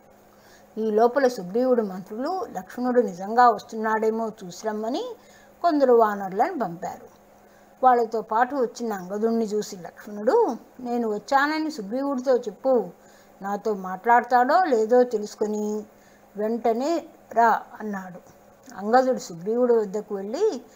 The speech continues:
అతనికి తన తల్లికి నమస్కారం చేసి లక్ష్మణుడు చెప్పమన్నట్టే చెప్పాడు.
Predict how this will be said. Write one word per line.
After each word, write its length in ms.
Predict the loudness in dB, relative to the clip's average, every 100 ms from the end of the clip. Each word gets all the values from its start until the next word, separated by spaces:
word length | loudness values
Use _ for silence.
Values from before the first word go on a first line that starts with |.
| -20 _ _
అతనికి 540 | -2 0 -2 -4 -4 -2
తన 220 | -2 -4
తల్లికి 540 | -4 -2 -2 -2 -4
నమస్కారం 720 | -6 -8 -10 -4 -2 0 0
చేసి 500 | 0 -2 -2 -2 -2 -8 -20 -20 -8 -4
లక్ష్మణుడు 520 | -4 -4 -4 0 0
చెప్పమన్నట్టే 800 | 0 -6 -10 -12 -12 -14 -8 -8
చెప్పాడు. 540 | -8 -14 -12 -12 -12